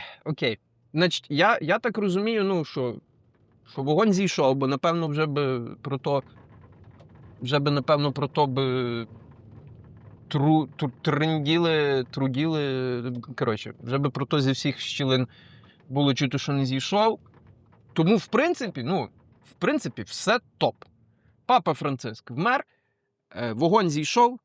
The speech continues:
ми Великдень в класній погоді пережили.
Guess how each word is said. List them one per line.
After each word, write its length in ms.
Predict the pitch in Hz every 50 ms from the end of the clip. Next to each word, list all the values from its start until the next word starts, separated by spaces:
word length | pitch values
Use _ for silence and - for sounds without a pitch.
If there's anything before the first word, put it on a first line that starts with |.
| _ -
ми 200 | 156 175 190 175
Великдень 460 | 165 165 156 151 143 131 120 123 120
в 120 | 110 - _ -
класній 400 | - 165 180 170 - 156 135 -
погоді 600 | - 135 127 139 147 143 127 113 110 98 - - _ _ _ _ _ _ _ _
пережили. 560 | - 131 123 123 127 127 180 240 254 240 226